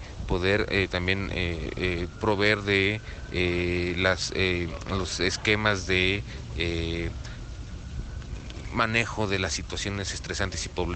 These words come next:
y problemáticas, y esto viene desde la infancia temprana.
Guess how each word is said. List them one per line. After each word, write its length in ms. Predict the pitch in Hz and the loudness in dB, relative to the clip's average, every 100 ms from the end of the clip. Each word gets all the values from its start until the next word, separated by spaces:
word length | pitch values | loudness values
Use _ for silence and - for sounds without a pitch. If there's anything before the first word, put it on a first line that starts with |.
| - | -2
y 120 | 92 | 0
problemáticas, 840 | 95 90 90 92 85 85 110 - - - - - - | 2 2 2 2 0 2 2 0 -8 -8 -8 -8 0
y 80 | 101 | 0
esto 180 | 98 | 2
viene 220 | 101 104 104 | 2 2 2
desde 260 | 92 85 | 2 0
la 80 | 85 | 0
infancia 420 | 87 82 95 95 | 0 0 0 0
temprana. 520 | 90 82 - 82 78 | -2 -2 0 0 0